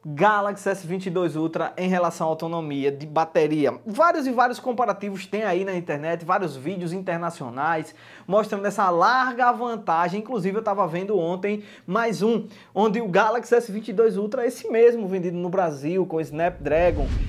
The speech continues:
ele chegou a zero por cento,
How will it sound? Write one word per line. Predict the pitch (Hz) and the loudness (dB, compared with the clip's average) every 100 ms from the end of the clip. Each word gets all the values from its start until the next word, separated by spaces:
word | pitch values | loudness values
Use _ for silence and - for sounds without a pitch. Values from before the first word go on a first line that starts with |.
| - - | -4 0
ele | 220 240 247 - _ _ _ _ - | 4 4 4 -8 _ _ _ _ -18
chegou | - 190 208 | -2 0 2
a | 190 | 0
zero | 139 185 277 | 0 2 2
por | 277 262 | 0 -4
cento, | - 214 202 | -2 -2 -2